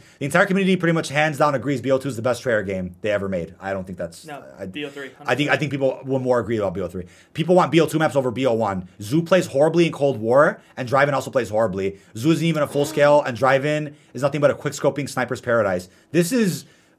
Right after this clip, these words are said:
Speaker 1: like, okay, I'm gonna sound like a show for a second. Complete cap. First of all, Zoo's the best map in Cold War. I'll just say it out loud. It's good that they cut off that one portion of it, so it's like a Zoo Strike, fast-paced version. Drive-In's
Speaker 2: Yeah.
Speaker 1: also god tier.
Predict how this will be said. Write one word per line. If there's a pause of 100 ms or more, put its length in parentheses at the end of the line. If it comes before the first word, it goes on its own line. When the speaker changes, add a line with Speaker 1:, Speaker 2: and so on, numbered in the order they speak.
(120)
Speaker 1:
like,
okay,
I'm
gonna
sound
like
a
show
for
a
second. (180)
Complete
cap. (200)
First
of
all,
Zoo's
the
best
map
in
Cold
War.
I'll
just
say
it
out
loud. (200)
It's
good
that
they
cut
off
that
one
portion
of
it,
so
it's
like
a (140)
Zoo
Strike,
fast-paced
version. (300)
Drive-In's
Speaker 2:
Yeah.
Speaker 1:
also
god
tier.